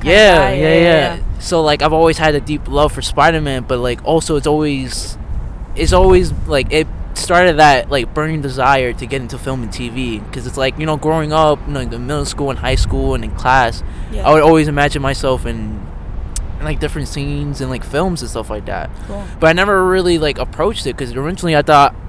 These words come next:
Speaker 2: I was gonna be in criminal justice. I originally wanted to be an F B I agent.
Speaker 1: Oh, wow.
Speaker 2: 'Cause I,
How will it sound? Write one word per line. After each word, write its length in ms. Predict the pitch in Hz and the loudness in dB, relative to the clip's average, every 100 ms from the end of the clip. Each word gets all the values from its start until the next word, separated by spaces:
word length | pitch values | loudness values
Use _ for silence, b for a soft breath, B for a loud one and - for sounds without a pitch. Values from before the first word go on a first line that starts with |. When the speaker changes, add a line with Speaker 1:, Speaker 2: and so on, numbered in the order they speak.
| - | 0
Speaker 2:
I 80 | 143 | 2
was 120 | 139 | 2
gonna 100 | 139 | -2
be 180 | 143 139 | -2 -4
in 80 | 127 | -6
criminal 240 | 143 131 | -6 -4
justice. 420 | 147 185 123 104 | -4 -4 -6 -2
I 80 | 120 | 2
originally 320 | 151 180 170 160 | 4 2 2 2
wanted 160 | 156 | 0
to 40 | 147 | 0
be 100 | 139 | -2
an 80 | 131 | -2
F 140 | 143 | -4
B 100 | 139 | -4
I 120 | 160 | -4
agent. 340 | 208 107 98 - - - | -4 -6 -10 -10 -14 -10
Speaker 1:
Oh, 100 | 202 | -6
wow. 320 | 180 208 190 - - | -4 -4 -6 -6 -2
Speaker 2:
'Cause 160 | 151 | 4
I, 220 | 160 156 | 6 6